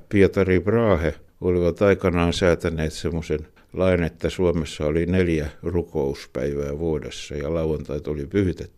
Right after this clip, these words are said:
Koska silloin ei voinut tanssia, muusikot olivat vapaana, joten se heinäkuun, oliko se nyt kolmas vai toinen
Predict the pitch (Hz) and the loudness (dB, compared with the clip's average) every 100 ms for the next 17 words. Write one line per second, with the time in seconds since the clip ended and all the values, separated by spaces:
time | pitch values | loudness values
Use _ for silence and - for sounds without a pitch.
0 | _ - 107 107 85 - 123 117 92 85 | _ 0 2 2 -4 0 2 2 2 0
1 | 82 78 71 - - 131 113 - 95 90 | 0 -2 -4 -6 0 0 -2 -6 -2 0
2 | 87 - _ - 127 107 101 - 87 85 | -2 -8 _ 0 2 2 0 -2 0 0
3 | 82 82 92 127 135 123 113 104 98 - | 0 -2 0 -2 0 0 2 0 -4 -8
4 | 131 98 101 95 90 - 101 110 110 92 | -4 -2 0 -2 -2 0 2 4 4 2
5 | - 85 87 82 - _ _ 76 85 - | -4 -2 -2 -2 -12 _ _ 0 0 0
6 | 104 113 117 - 113 95 90 - 92 90 | 0 0 0 6 8 8 2 2 2 4
7 | 107 92 85 82 | 6 6 4 -2